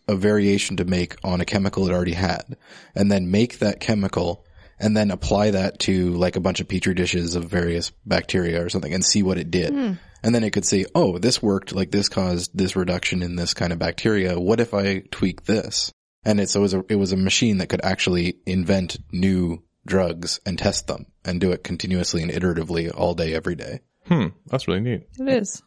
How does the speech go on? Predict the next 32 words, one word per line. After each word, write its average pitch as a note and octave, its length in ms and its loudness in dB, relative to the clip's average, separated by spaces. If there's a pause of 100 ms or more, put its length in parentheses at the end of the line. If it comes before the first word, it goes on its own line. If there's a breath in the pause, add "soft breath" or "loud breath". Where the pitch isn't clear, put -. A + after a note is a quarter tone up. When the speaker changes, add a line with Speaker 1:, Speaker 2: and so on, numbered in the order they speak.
Speaker 2:
Yeah. B3+ 100 -4
Speaker 1:
So, A#3 140 2
I - 20 2
mean, A#2 140 0
that's - 160 -2
pushing, A#2+ 460 -2
I A#2+ 40 2
mean, A#2 180 4
it's, B2 160 -2
it's, - 220 -2
it A#2+ 160 4
is A2+ 180 2
a G#2+ 160 2
specific B2 840 0
intelligence G2 640 0
in G2+ 160 0
that G2 100 4
it F2+ 100 -4
only G2+ 240 2
has F#2+ 240 0
that F2+ 160 0
one F2+ 220 -2
process, F2+ 440 0
but G2 160 0
it - 180 -4
can G2+ 120 2
actually F#2+ 460 0 (140)
make - 360 0
creative F2+ 480 0
decisions F2 840 -2
based F2+ 300 0
on F2 300 -4